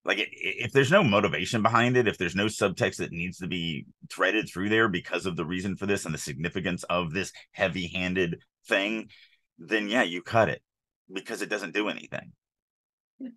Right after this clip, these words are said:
Speaker 1: So, yeah, you're right. I didn't even think about, I, I should have included both sides. You can
Speaker 2: Yeah.
Speaker 1: cut it, or if it actually matters, 'cause, you know, for me, obviously,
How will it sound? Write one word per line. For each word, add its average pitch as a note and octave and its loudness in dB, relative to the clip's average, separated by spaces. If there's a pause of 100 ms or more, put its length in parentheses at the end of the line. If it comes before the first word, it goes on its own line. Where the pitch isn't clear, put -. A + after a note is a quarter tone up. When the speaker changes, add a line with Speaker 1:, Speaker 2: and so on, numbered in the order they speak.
(200)
Speaker 1:
So, - -2
yeah, G2 4
you're A2 6
right. G2+ 8
I F#2 6
didn't G#2+ 2
even G2 2
think G2 0
about, D#2+ 4 (100)
I, E2+ 4
I E2 6
should A2+ 2
have F#2+ 4
included F2+ 0
both F#2 4
sides. - 0 (180)
You F#2 -8
can F2 -4
Speaker 2:
Yeah. E2 -4
Speaker 1:
cut A2+ 6
it, D#2 0 (560)
or B2 10
if F#2 2
it F2+ 2 (100)
actually A2+ 2
matters, D2+ 0
'cause, C#3 -2
you C#3+ 0
know, F2+ 4
for C#3 0
me, C3+ -2
obviously, F#2 2